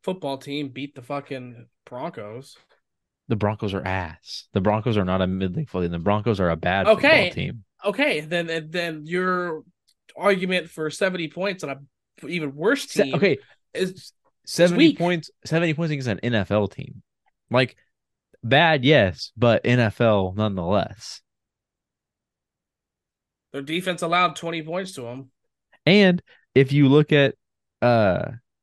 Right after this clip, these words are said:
Speaker 2: the transitive property, the Buffalo,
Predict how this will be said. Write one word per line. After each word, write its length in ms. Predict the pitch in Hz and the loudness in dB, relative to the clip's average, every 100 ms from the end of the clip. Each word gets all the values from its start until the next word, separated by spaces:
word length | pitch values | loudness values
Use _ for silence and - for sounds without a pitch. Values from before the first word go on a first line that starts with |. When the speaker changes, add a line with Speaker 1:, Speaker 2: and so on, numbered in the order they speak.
| _ _ _ _ _ _ _ _ _ _ _ - | _ _ _ _ _ _ _ _ _ _ _ -6
Speaker 2:
the 80 | |
transitive 580 | 101 - 131 127 123 117 | -4 0 0 0 -4 -4
property, 580 | - 135 143 101 90 110 - _ _ _ _ _ _ _ _ _ _ _ _ _ - | -2 -2 0 -4 -4 -6 -14 _ _ _ _ _ _ _ _ _ _ _ _ _ -10
the 80 | 98 | -4
Buffalo, 800 | 95 151 - 120 107 104 - | 0 0 2 2 4 2 0